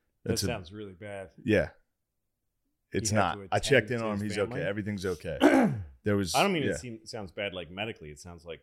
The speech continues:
Speaker 1: you know, fight.
Speaker 2: No, there was no fight. Just so we're clear. Let's start, dude.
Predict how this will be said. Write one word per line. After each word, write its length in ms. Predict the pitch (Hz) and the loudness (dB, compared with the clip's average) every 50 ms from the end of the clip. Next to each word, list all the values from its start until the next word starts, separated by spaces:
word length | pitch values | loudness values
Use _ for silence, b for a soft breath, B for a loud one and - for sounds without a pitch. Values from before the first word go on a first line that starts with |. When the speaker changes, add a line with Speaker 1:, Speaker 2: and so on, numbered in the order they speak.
| _ | _
Speaker 1:
you 100 | _ 82 | _ -16
know, 180 | 73 67 67 69 71 _ _ _ _ _ _ _ _ _ _ _ _ | -16 -14 -16 -18 -20 _ _ _ _ _ _ _ _ _ _ _ _
fight. 260 | - 90 90 85 - - _ _ _ _ _ _ _ _ _ _ - _ - - _ _ _ | -8 -6 -6 -6 -8 -12 _ _ _ _ _ _ _ _ _ _ -20 _ -20 -20 _ _ _
Speaker 2:
No, 220 | - 120 123 113 | 6 8 8 8
there 100 | 101 98 | 8 6
was 120 | 104 104 98 | 4 0 -2
no 100 | 107 98 | -6 -6
fight. 300 | 82 - - 80 73 - - _ _ _ _ _ _ _ _ _ _ _ _ _ _ - | -6 -8 -10 -10 -12 -12 -16 _ _ _ _ _ _ _ _ _ _ _ _ _ _ -6
Just 160 | 98 98 - | -4 -2 0
so 100 | - 101 | 0 0
we're 120 | 87 90 | -2 -2
clear. 320 | - - - 85 85 90 - - - _ _ _ _ _ _ _ _ _ B B B B B B B B B B B B B B B B B _ _ _ _ _ _ _ _ _ _ _ _ _ _ | -6 -8 -10 -10 -10 -8 -10 -12 -14 _ _ _ _ _ _ _ _ _ B B B B B B B B B B B B B B B B B _ _ _ _ _ _ _ _ _ _ _ _ _ _
Let's 140 | 104 98 - | 0 0 2
start, 320 | - 113 90 - - - | 2 2 0 -2 -6 -14
dude. 160 | - - - | -16 -18 -18